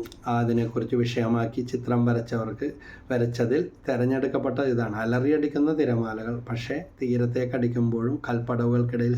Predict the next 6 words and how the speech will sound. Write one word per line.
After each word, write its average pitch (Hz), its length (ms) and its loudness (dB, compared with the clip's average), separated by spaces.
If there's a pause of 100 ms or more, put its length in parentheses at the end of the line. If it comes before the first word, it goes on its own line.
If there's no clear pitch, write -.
ശാന്തമായിട്ടിരുന്നുറങ്ങുന്ന 117 1300 -2 (420)
കൊച്ചു 120 340 -2
പക്ഷിയുടെ 117 540 -2
ചിത്രം. 120 440 -8 (120)
അതാണ് 127 380 2 (260)
സ-, 131 140 -2